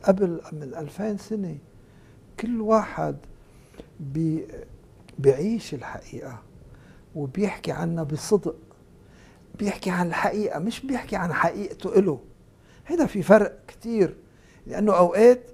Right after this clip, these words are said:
ب-، بين لك إنه الحقيقة هي أنا يلي عم بقول لك إياها. لا، بدي ميز بين إنك أنت عم بتقلي الحقيقة يلي عندك إياها أنت، أفكارك أنت، شو بدي فيهم أنا،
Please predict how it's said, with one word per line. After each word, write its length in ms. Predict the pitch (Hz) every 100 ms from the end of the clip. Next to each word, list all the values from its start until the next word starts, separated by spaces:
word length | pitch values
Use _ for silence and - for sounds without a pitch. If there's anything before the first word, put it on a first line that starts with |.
| - - - - -
ب-، 400 | 170 147 - 135
بين 420 | 151 156 220 285
لك 200 | 208 -
إنه 360 | - 220 196 170
الحقيقة 560 | 151 - - 226 -
هي 280 | 170 202 202
أنا 280 | - 247 226
يلي 280 | 185 175 156
عم 160 | 139 147
بقول 200 | 170 160
لك 200 | 151 160
إياها. 360 | 131 113 131 - - - - - -
لا، 420 | 185 254 214 165 - - -
بدي 280 | 160 135 160
ميز 760 | 233 285 226 180 143 - - - - -
بين 440 | 165 220 208 175 - - - - -
إنك 300 | 170 170 -
أنت 240 | 262 240
عم 140 | 202 160
بتقلي 400 | 160 - 214 185
الحقيقة 520 | 151 - 254 233 196
يلي 300 | 180 156 156
عندك 440 | 156 302 285 214
إياها 380 | 233 220 185 220
أنت، 180 | 269 277 - - _ _ _ _ - - - _ -
أفكارك 640 | 143 - 233 247 247 226 -
أنت، 260 | 220 214
شو 100 | 208
بدي 220 | 226 226
فيهم 400 | 233 269 247 185
أنا، 220 | 160 156